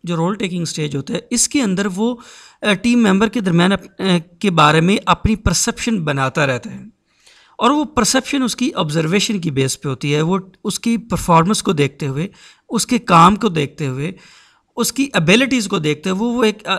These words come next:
अपने जहन के अंदर, अपने माइंड के अंदर एक परसेप्शन बना लेता है, अ, परसेप्शन बना लेता है अपनी नए टीम मेंबर के बारे में और इस स्टेज को जो है वो रोल टेकिंग कहते हैं। अब जो नेक्स्ट स्टेज होती है वो उसे कहते हैं रोल मेकिंग।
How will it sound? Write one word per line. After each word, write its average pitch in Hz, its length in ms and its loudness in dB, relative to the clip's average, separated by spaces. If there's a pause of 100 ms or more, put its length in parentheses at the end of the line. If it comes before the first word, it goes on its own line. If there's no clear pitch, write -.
अपने 214 260 -2
जहन 196 300 2
के 196 140 -2
अंदर, 160 240 2
अपने 185 300 -4
माइंड 165 300 2
के 190 100 -4
अंदर 175 180 -2
एक 170 200 -4
परसेप्शन 208 520 -4
बना 131 260 -4
लेता 120 260 -8
है, 156 160 -2
अ, 180 100 -12 (200)
परसेप्शन 180 680 -6
बना 156 240 -2
लेता 139 220 -6
है 175 160 -2
अपनी 165 300 -6
नए 147 240 -4
टीम 143 200 -6
मेंबर 131 320 -2
के 151 140 -4
बारे 117 280 -4
में 120 140 -10 (880)
और 247 300 4
इस 285 120 4
स्टेज 226 280 4
को 214 120 2
जो 180 100 2
है 175 80 6
वो 220 120 2
रोल 165 240 6
टेकिंग 147 340 0
कहते 127 260 -2
हैं। - 60 -4 (100)
अब 262 140 4
जो 277 120 4
नेक्स्ट 254 300 6
स्टेज 294 220 2
होती 240 260 0
है 247 160 2
वो 233 480 -4
उसे 220 220 -6
कहते 208 220 -2
हैं 226 60 2
रोल 151 360 4
मेकिंग। 131 460 0